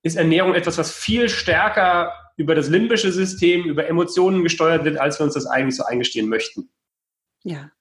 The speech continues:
Speaker 2: total. Und an der Stelle treffen wir uns ja auch, Stefan.
Speaker 1: Ja,
Speaker 2: Darum finde ich es ja
Speaker 1: genau.
Speaker 2: auch so spannend, dich im Podcast zu haben, weil wir da,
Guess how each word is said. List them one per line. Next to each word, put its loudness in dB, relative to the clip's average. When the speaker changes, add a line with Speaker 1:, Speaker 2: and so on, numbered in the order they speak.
Speaker 2:
total. -6
Und -6
an -2
der 0
Stelle -2
treffen 0
wir 2
uns -2
ja 2
auch, -8
Stefan. -4
Speaker 1:
Ja, -4
Speaker 2:
Darum -2
finde 0
ich -2
es -8
ja 2
Speaker 1:
genau. 2
Speaker 2:
auch -6
so -2
spannend, 2
dich 4
im 2
Podcast -4
zu -4
haben, 4
weil 2
wir 4
da, 2